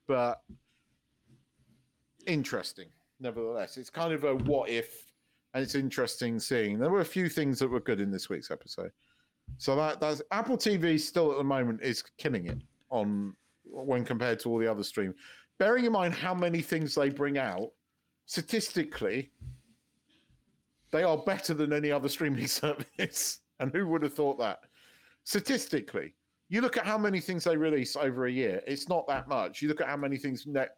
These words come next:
Netflix release, most of it's shit. <laughs> So, um, but, uh, I was gonna watch that film with Julia Roberts, but now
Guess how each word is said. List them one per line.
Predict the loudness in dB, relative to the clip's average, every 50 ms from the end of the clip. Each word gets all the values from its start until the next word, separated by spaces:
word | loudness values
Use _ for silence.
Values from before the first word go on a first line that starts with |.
| _ -2
Netflix | 0 0 0 -2 -6 -6 -6 -6 -4
release, | -4 -2 -2 -2 -4 -6 _ _ _ _ _ _ _
most | -6 -4 0 2 2 0 0 -4 -4
of | -2 -2
it's | -2 -2 -4
shit. | -4 -2 -2 -4 -4 -8 -20 _
<laughs> | _ _ _ _ _ _ _ _ _ _ _ -20 _ _ _ _ -10 -10 -10 -10 -14 -18 -20 -4 -4 -4 -4 -4 _
So, | -12 -12 -4 -2 -2 -2 0 -2 -2 -2 _ _ _ _ -20 -20 -20 -18 -16 -16 -18 -18 _ _ -2
um, | 0 2 2 2 2 0 0 0 -2 -4 -8 _ _ _ _ _ _ _ _ _ _ _ _ _ _ _ _
but, | -2 -2 -2 2 2 2
uh, | 4 4 4 2 2 2
I | 2 2
was | 4 4 2 2 2
gonna | 2 0 2 2 2
watch | 2 2 4 4 4 2 2 -2 -4 -6 -6 -6 -4 -2
that | -2 -2 -2 -4 -4 -2
film | 2 2 2 2 2 0
with | 0 -2 -2
Julia | 0 0 2 2 4 2
Roberts, | 4 2 0 0 -2 -6 -6 -10 -14 -2
but | 0 0 0 0
now | -2 0 0 0 2 2 2 2 0